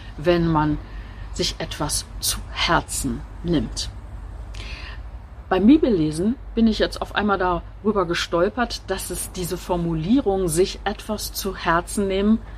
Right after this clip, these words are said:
dass die tatsächlich aus diesem Buch der Bücher stammt. Im Buch der Klagelieder, alte Übersetzung nach Luther, steht nämlich,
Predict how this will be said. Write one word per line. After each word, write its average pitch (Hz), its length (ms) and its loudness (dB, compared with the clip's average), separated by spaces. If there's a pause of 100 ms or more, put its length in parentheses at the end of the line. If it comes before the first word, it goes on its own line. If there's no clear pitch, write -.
(1200)
dass 202 120 -2
die 175 120 0
tatsächlich - 560 0 (500)
aus 175 380 4 (300)
diesem 208 240 6
Buch 190 240 -4
der 202 180 4
Bücher 185 380 0
stammt. - 500 -2 (720)
Im 202 320 4 (140)
Buch 302 180 6
der 214 200 4
Klagelieder, 214 920 4 (800)
alte 160 280 2
Übersetzung 170 760 2
nach 165 240 0
Luther, 180 480 2 (340)
steht 240 380 2
nämlich, 208 500 2